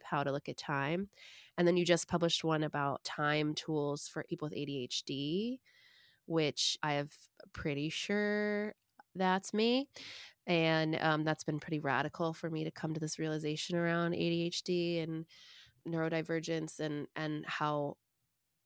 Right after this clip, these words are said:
embracing it is actually helping my relationship with time. And so you have some tools, and I already downloaded two of them. Thank you, from that blog post.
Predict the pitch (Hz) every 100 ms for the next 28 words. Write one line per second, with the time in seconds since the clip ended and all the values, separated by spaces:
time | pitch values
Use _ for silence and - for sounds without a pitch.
0 | _ _ _ _ 160 160 170 160 170 -
1 | 233 240 240 226 - - 185 170 160 -
2 | 160 160 165 165 165 170 175 190 185 185
3 | 185 185 175 170 - 165 160 165 170 160
4 | - 160 156 165 160 156 156 165 135 143
5 | - 185 - 165 180 196 214 - 160 -
6 | 233 294 - - - - - _ - 170
7 | 160 151 143 - 165 156 - 175 175 226
8 | -